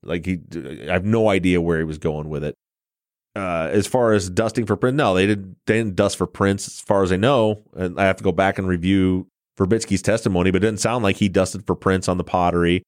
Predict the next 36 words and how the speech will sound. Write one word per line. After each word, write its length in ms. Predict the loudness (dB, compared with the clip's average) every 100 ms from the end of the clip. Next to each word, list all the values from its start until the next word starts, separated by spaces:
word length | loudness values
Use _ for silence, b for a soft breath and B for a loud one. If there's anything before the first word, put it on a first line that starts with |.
| _ _ _ _
He, 140 | -2 -2
he 280 | 0 -2 0
dusted 460 | 0 0 0 0
for 100 | 0
just 240 | 2 0 0
the 80 |
places 400 | -2 0 0 0
where 140 | 0 0
he 220 | 2 0
thought 360 | 2 2 2 2
was 180 | 0
relevant 420 | 2 2 2 0 -4
to 80 |
the 80 | -10
crime 320 | -2 0 0
scene, 380 | 0 -2 0 -2 -10 _ _ _ _ _
uh, 240 | -2 0 0
and 160 | 0 0
that 120 | 0
was 120 | 0
it. 380 | 2 0 0 -8 _ _ _ _ -2
And 180 | 2
then, 400 | 2 2 0 -6 -12
you 280 | -16 -2 0
know, 100 | 0
and 280 | 0 0 2
then 200 | 0 -2
as, 120 | -6
as 160 | -4 -2
far 240 | 2 2
as 100 | 4
any 160 | 2 2
other 160 | 2 2
evidence, 460 | 2 2 0 -2
I 20 |
mean, 300 | 0 0 -2